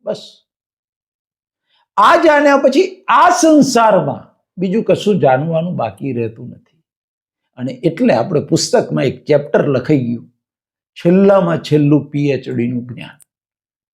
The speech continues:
ભગવદ્ ગીતાનું જ્ઞાન એ છેલ્લામાં છેલ્લું પી એચ ડી નું જ્ઞાન છે સાહેબ.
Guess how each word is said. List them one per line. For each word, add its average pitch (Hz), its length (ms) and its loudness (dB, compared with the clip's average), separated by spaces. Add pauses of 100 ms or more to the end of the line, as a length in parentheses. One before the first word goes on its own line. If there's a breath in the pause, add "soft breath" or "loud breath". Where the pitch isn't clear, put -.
(160)
ભગવદ્ 160 400 -2
ગીતાનું 190 520 -6
જ્ઞાન 143 340 -4
એ 175 200 -6
છેલ્લામાં 165 600 -2
છેલ્લું 190 480 -4
પી 135 200 -6
એચ - 200 -6
ડી - 140 -4
નું 214 140 -6
જ્ઞાન 113 500 -10
છે - 140 -20
સાહેબ. - 340 -18